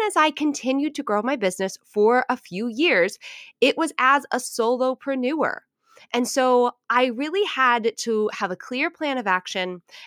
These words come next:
and a roadmap for what I was focused on every single day so that I didn't have to waste time sitting in overwhelm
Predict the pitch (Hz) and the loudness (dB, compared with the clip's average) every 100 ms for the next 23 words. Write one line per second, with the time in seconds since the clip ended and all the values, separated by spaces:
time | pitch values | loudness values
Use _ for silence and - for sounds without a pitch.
0 | - 196 294 269 233 220 190 147 135 _ | -4 0 0 2 2 2 0 -2 -4 _
1 | _ _ 190 170 170 180 247 320 - 254 | _ _ -2 0 2 2 2 0 -2 0
2 | 247 247 247 240 - 180 190 190 240 240 | 0 -2 0 0 -2 -4 -4 -4 -6 -6
3 | - 202 190 190 160 101 - - 196 185 | -4 -4 -2 -4 -4 -6 -10 -10 -6 -4
4 | 175 165 202 254 320 - 185 185 - 147 | -4 -4 -2 -2 -4 -2 0 0 -2 -6
5 | 143 180 311 - 254 233 233 226 - - | 0 2 0 0 2 4 2 -2 -14 -18
6 | - - 185 285 330 285 277 269 247 247 | -8 -2 2 2 4 2 2 0 2 2
7 | 247 | 2